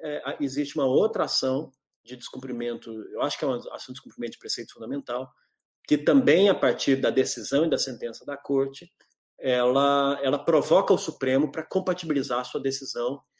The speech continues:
é, dentro de, do, dentro daquilo que nós chamamos de, de controle de convencionalidade. Ou seja, a tese é mais ou menos aquela de que o Supremo declarou que a lei de anistia no Brasil é válida como lei de impunidade, é,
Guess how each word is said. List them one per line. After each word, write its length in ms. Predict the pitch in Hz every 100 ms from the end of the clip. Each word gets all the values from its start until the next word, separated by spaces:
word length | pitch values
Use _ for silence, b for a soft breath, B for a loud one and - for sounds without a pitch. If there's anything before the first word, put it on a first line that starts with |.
| _ _ -
é, 220 | 123 123
dentro 340 | 120 135 135 135
de, 160 | 127
do, 240 | 131 123 131
dentro 380 | 127 127 135
daquilo 260 | 139 131 135
que 80 | 135
nós 140 | 131
chamamos 520 | - 123 127 135 135
de, 300 | 135 135 131 - -
de 460 | - 123 123 127 -
controle 540 | 147 135 143 147 156
de 140 | 147
convencionalidade. 1120 | - 175 170 165 147 151 139 127 98 87 - - b b b
Ou 60 |
seja, 240 | - 113 120
a 60 |
tese 440 | - 175 202 202 185
é 40 |
mais 260 | 156 156 156
ou 60 |
menos 320 | 139 156 165
aquela 320 | 156 - 151 156
de 140 | -
que 260 | - 160 160
o 40 |
Supremo 500 | 151 160 - 180 151
declarou 440 | 202 190 175 156 175
que 100 | 190
a 40 |
lei 160 | 156 156
de 80 | 143
anistia 600 | 135 131 - 160 175 - _ _
no 100 | 139
Brasil 420 | 139 143 127 139 165
é 60 |
válida 540 | 147 135 143 156 160 165
como 240 | - 156
lei 160 | 143 147
de 100 | 143
impunidade, 760 | 139 147 135 120 131 143 160 160 _ _ _ -
é, 560 | 131 127 127 120 117